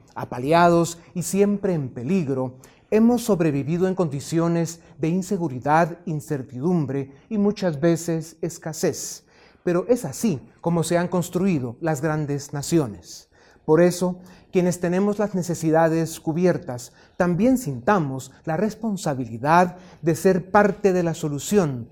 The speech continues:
y llevemos siempre en la mente y en el corazón a esos millones, sí, porque son millones de chapines los que se han quedado atrás y necesitan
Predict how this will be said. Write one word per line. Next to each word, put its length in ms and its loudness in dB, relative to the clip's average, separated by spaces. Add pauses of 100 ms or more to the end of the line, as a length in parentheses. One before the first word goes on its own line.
(180)
y 100 -2
llevemos 640 6
siempre 720 4 (160)
en 160 2
la 120 4
mente 720 2
y 120 0
en 100 0
el 160 2
corazón 720 -2 (140)
a 120 -4
esos 400 -2
millones, 720 0 (140)
sí, 440 -2 (280)
porque 280 -2
son 360 0
millones 720 0 (220)
de 140 -4
chapines 680 -2 (200)
los 280 0
que 200 2
se 140 -4
han 160 -4
quedado 560 -2
atrás 560 0 (240)
y 80 -4
necesitan 840 -2